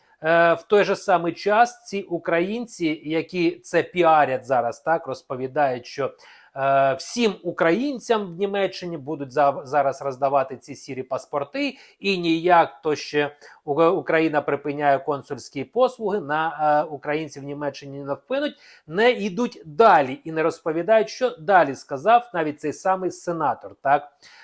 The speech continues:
Е, і мені, ч-, чесно скажу: от я от дивлюсь, е, в інтернеті, я дивлюсь в Тіктоці особисто багато зараз, і в,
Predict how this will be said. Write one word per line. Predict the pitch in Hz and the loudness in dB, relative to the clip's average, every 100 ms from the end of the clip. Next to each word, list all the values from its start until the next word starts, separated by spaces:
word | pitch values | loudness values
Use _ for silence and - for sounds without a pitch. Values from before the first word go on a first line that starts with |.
| - - 143 | -20 -6 4
Е, | 143 151 160 | 6 6 4
і | 214 247 | 0 -2
мені, | 165 208 285 330 | 0 -2 -2 -4
ч-, | - 170 - | -6 -16 -10
чесно | - - - 151 | 2 2 2 -6
скажу: | - - 139 135 131 | -8 -4 -4 -2 -2
от | 139 170 | -2 0
я | 180 | 2
от | 175 147 | 2 0
дивлюсь, | 180 220 269 - 170 | 0 0 -6 -8 -2
е, | 165 | 0
в | 147 165 | 0 -4
інтернеті, | 175 160 156 151 220 240 185 | -8 -4 -2 0 0 -2 -2
я | 151 143 | 0 0
дивлюсь | 156 170 170 | 0 2 0
в | - | -2
Тіктоці | - 143 - 240 240 202 | -14 -16 4 4 6 2
особисто | - 190 170 175 - | 2 0 2 0 0
багато | 156 165 143 165 156 | 4 6 6 4 2
зараз, | 143 151 147 - | 0 0 0 -2
і | 240 | -6
в, | 165 156 | 0 0